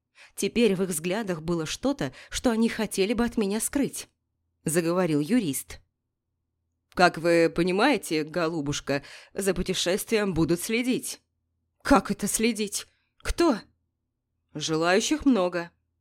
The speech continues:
Родственники, ожидающие выполнения традиции, журналисты, которым уже слили дату свадьбы, а новостей мало. Поэтому на яхте должна быть не просто девушка. Здесь должна быть невеста бизнесмена Ратникова,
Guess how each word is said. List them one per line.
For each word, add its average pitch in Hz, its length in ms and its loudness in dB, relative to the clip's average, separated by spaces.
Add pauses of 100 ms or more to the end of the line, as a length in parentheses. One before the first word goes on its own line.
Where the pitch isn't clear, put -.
(220)
Родственники, 202 880 0
ожидающие 196 640 2
выполнения 190 560 2
традиции, 180 760 0 (320)
журналисты, 180 760 0
которым 180 460 0
уже 233 260 0
слили 233 420 2
дату 156 360 0
свадьбы, 185 500 -2 (220)
а 196 100 2
новостей 165 480 0
мало. 190 400 -4 (480)
Поэтому 185 440 2
на 175 120 -2
яхте 160 560 -2
должна 165 400 -2
быть 220 240 0
не 269 120 4
просто 269 440 2
девушка. 165 600 -2 (420)
Здесь 196 360 0
должна 190 360 0
быть 220 220 0
невеста 220 580 4
бизнесмена 160 720 -2
Ратникова, 170 680 -2